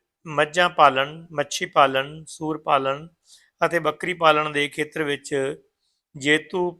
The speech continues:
ਪ੍ਰਗਤੀਸ਼ੀਲ ਕਿਸਾਨਾਂ ਨੂੰ ਮੁੱਖ ਮੰਤਰੀ ਪੁਰਸਕਾਰ ਨਾਲ ਸਨਮਾਨਿਤ ਕੀਤਾ ਜਾਵੇਗਾ।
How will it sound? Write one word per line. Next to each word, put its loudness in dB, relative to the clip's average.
ਪ੍ਰਗਤੀਸ਼ੀਲ -6
ਕਿਸਾਨਾਂ 0
ਨੂੰ -12
ਮੁੱਖ -4
ਮੰਤਰੀ -4
ਪੁਰਸਕਾਰ 4
ਨਾਲ 4
ਸਨਮਾਨਿਤ -4
ਕੀਤਾ -6
ਜਾਵੇਗਾ। -8